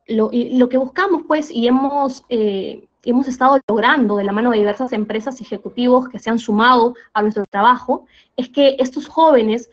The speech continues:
comprendan realmente todo, pues, el aporte que la empresa genera en el país, ¿no? Y, eh,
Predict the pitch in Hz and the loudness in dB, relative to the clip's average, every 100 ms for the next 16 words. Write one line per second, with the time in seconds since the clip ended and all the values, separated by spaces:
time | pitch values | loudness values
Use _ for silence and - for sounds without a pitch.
0 | _ - 240 226 269 320 330 339 247 254 | _ -12 -10 -8 -6 -2 -2 -2 -4 -2
1 | 226 262 359 247 302 254 - - - _ | 2 2 2 0 0 -2 -4 -14 -20 _
2 | _ _ - 240 240 240 240 254 - 226 | _ _ -6 -2 -2 -2 -2 -2 -2 -4
3 | 226 269 - - 208 208 208 220 254 226 | 0 -2 -2 -6 -4 -4 -8 -10 -10 -8
4 | 202 208 220 214 170 185 190 - 254 - | -6 -2 -2 -4 -6 -10 -10 -12 -14 -14
5 | _ _ _ _ _ _ _ _ _ _ | _ _ _ _ _ _ _ _ _ _
6 | _ _ _ _ _ _ _ _ - 311 | _ _ _ _ _ _ _ _ -8 -2
7 | 359 370 - - 240 220 214 202 | 0 0 -6 0 2 4 2 0